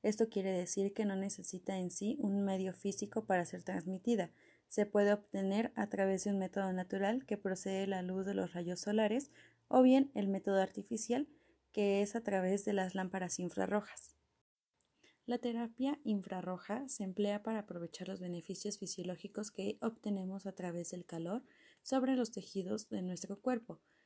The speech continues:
Esto es para el tratamiento de diversas patologías y afecciones de la salud, como es el caso de las contracturas musculares,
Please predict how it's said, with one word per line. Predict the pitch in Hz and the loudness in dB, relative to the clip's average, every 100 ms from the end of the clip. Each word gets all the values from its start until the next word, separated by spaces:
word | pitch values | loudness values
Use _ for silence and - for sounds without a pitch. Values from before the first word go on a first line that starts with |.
| _ _ - | _ _ 0
Esto | 208 208 254 | 2 2 2
es | 220 202 - | 4 2 0
para | 214 214 214 - | -2 0 0 -2
el | 202 180 | -4 -4
tratamiento | 202 202 190 185 180 208 | -4 -4 -4 -2 0 0
de | 185 | 0
diversas | 170 165 160 175 | 0 -4 -6 -8
patologías | - 165 170 165 156 202 208 220 | -10 -8 -6 -8 -6 -4 -2 0
y | 202 | -2
afecciones | - 175 - 180 170 | -4 -6 -4 -4 -4
de | 170 | -6
la | 175 | -8
salud, | 165 202 254 269 - - _ - | -4 2 2 2 -10 -20 _ -2
como | 247 240 | 4 6
es | 240 240 | 6 2
el | 233 | 0
caso | 226 202 - | 0 0 0
de | 208 | -2
las | 180 180 | -4 -8
contracturas | - 175 - 160 185 170 - | -8 -8 -8 -6 -4 -2 -4
musculares, | 170 - 254 240 220 262 | -8 -2 2 4 4 0